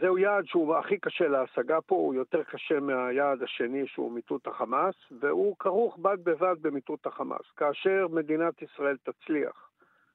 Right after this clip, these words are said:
להשתלט על השלטון בעזה, יש סיכוי סביר שהיא תצליח לקבל את כל החטופים חזרה. האם יש פה איזשהו מעשה קסם שמישהו יכול לעשות,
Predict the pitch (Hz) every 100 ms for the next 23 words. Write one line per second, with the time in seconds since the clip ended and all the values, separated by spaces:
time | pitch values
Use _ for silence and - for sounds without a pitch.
0 | _ _ _ 127 143 - - 143 160 190
1 | - - 147 147 147 143 147 - - -
2 | 175 - 214 190 135 117 120 117 147 165
3 | 185 _ _ _ _ - 180 180 - 175
4 | - 196 180 - 156 117 143 190 214 208
5 | 165 - 143 - 131 - 180 175 160 139
6 | 131 117 165 190 185 - 127 - 165 143
7 | - - 127 151 127 - 123 131 110 113
8 | - _ _ - - - 185 233 214 202
9 | 208 - - 180 180 190 - 170 151 143
10 | - 196 175 - 185 185 - 165 127 110
11 | - - - - - 151 170 226 - 202
12 | 165 139 - 175 175 160 139 - 185 165